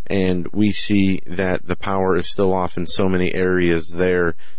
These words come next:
And I wish, I bet they wish they had the ability of portable power.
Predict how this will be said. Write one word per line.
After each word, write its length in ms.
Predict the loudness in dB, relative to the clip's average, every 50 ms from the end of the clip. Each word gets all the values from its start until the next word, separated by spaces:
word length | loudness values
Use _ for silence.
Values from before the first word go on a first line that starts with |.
| -4 -2
And 180 | 0 0 0 2
I 60 | 2
wish, 380 | 2 2 0 0 0 -2 -4 -2
I 260 | -2 -2 -2 -2 -2
bet 220 | -2 0 -2 0
they 140 | 0 0 2
wish 260 | 2 2 0 0 0
they 200 | 0 0 0 0
had 280 | 0 0 0 -2 -2 0
the 140 | 0 0 0
ability 440 | 0 2 2 2 2 2 0 -2 -2
of 200 | -2 -2 -4 -4 -4 -6
portable 480 | -4 -2 0 0 0 0 0 0 0
power. 480 | 0 -2 -4 -2 -2 0 0 0 0